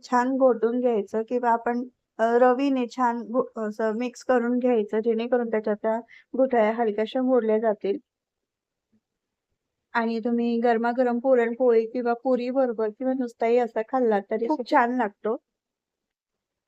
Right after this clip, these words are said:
आंब्याचा रस काळा पडू नये यासाठी सुद्धा मी एक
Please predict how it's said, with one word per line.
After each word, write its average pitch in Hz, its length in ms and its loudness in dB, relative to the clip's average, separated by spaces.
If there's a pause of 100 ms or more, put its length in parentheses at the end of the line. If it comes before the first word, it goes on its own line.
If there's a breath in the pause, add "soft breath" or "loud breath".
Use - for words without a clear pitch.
आंब्याचा 269 440 4
रस 262 280 2
काळा 240 280 2
पडू 269 300 2
नये 262 180 -2
यासाठी 247 480 -2
सुद्धा 269 280 -2
मी 285 160 0
एक 254 120 -4